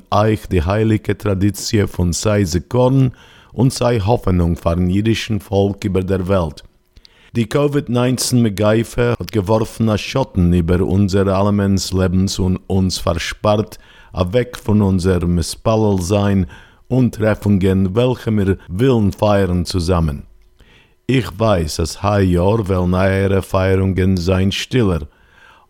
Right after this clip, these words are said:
Aber ich hab betochen, als ihr wird gefunden, der Häubenkeit und Süßkeit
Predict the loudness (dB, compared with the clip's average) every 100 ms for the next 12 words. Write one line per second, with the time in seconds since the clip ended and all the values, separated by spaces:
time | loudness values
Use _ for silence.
0 | -4 0 2 0 0 -2 -2 -2 -2 -2
1 | -4 -2 -2 -2 -4 -4 -4 -2 -2 -2
2 | -6 0 2 2 0 -2 -2 -4 -6 -2
3 | 0 2 2 0 0 -2 -2 -2 0 0
4 | 0 -2 -2 -2 -2 -2 0 2 0 0
5 | -4 -2 -2 -6